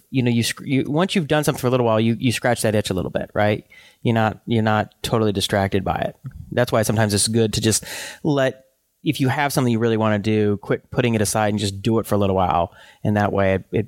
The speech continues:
it pulls it off your brain a little bit. You're not so distracted by it.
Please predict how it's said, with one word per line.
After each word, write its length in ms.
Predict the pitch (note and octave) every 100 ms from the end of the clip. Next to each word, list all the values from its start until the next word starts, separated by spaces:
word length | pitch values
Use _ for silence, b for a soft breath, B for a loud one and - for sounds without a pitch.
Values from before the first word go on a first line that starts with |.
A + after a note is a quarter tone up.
| -
it 140 | G#2+ -
pulls 220 | A#2+ G2+
it 60 | G2
off 140 | F#2+
your 80 | F#2
brain 240 | F2+ F2+
a 40 | F2
little 160 | -
bit. 180 | - -
You're 120 | F#2+
not 240 | F#2 F2+ -
so 480 | - - B1 A#1 - - _ _
distracted 400 | - - D#2+ -
by 120 | -
it. 140 | G1+